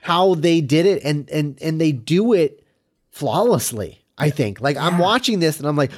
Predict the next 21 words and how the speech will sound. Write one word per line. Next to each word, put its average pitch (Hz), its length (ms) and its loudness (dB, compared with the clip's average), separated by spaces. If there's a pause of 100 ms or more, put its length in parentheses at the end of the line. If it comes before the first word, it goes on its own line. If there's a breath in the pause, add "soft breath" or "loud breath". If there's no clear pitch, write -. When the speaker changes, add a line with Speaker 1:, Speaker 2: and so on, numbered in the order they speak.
(240 loud breath)
Speaker 1:
"Oh, 233 600 4
this 180 380 2
makes 165 440 -2
sense," 208 520 0
because 139 440 -2 (440 soft breath)
look, 190 220 2
he's 180 220 0
learning 196 540 4
how 190 180 2
to 170 140 2
do 175 240 0
this, 143 240 2
but 147 120 -4
he 156 80 2
doesn't 208 160 2
have 190 160 0
time 180 280 -2
to, 170 80 -2
like, 143 200 -2
master 135 680 -4
it. 98 180 -4